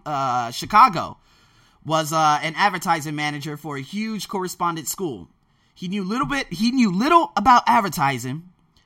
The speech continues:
but his previous experience as a salesman was an advantage that he gained by rendering more service for which that he was paid for, enabling him to make an unbelievable sum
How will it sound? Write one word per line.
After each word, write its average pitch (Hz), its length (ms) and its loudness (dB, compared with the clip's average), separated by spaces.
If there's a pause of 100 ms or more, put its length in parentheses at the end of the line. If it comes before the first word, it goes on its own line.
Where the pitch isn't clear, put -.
(420)
but 165 140 -4
his 156 100 -4
previous 269 480 0
experience 220 400 -2
as 208 140 -4
a 254 40 -4
salesman 170 560 0 (560)
was 160 160 -6
an 165 100 -4
advantage 151 800 -4
that 147 120 -6
he 147 60 -8
gained 160 240 -4
by 147 120 -2
rendering 165 400 -2
more 196 180 -4
service 196 420 -6
for 175 160 -8
which 160 340 -6
that 156 180 -6
he 147 120 -12
was 156 180 -4
paid 190 440 -4 (340)
for, 147 540 -6 (580)
enabling 156 560 -4 (200)
him 220 440 -4 (460)
to 170 140 -8
make 139 420 -8
an 131 220 -12 (100)
unbelievable 185 640 -4
sum 143 260 -2